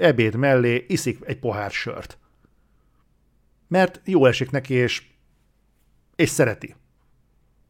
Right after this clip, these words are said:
Bazd meg, ez alapján, a statisztika alapján ő alkoholista. Tehát ne basszanak már fel, tehát ez, ez most halálosan komoly akar lenni, ez a mérték. Az az érzésem, hogy megint valakik előjöttek a, az árnyékból, és elkezdtek, ö,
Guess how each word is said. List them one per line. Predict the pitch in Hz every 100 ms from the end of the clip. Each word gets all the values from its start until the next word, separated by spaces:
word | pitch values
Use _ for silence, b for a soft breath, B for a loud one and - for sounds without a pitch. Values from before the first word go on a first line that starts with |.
| _ _ _ _ _
Bazd | - 156
meg, | 151
ez | 156
alapján, | 147 135 147
a |
statisztika | 127 151 113 - 117
alapján | 117 117 135 123
ő | 117
alkoholista. | 107 98 120 120 113 -
Tehát | - - _ - 131
ne |
basszanak | 147 131 147 123 123
már | 117
fel, | - 117
tehát | 127 117
ez, | - 139
ez | -
most | 127 123
halálosan | 123 135 165 151 127
komoly | 127 123
akar | 131 135 127
lenni, | 110 110 110 b b b b b b
ez | 120
a | 120
mérték. | 107 101 - 127 - - _
Az | - 185 170
az | 127
érzésem, | 127 117 117 120 - 127 117 151
hogy | - 135 123
megint | 135 196 139 113
valakik | 147 160 117 139 -
előjöttek | 165 143 127 117 107 - 113 -
a, | 117 117 123 -
az | 135 113 113
árnyékból, | 123 123 120 120 107 113 131 170 B B B B
és | - 123
elkezdtek, | 202 185 147 123 113 - 123 123
ö, | 127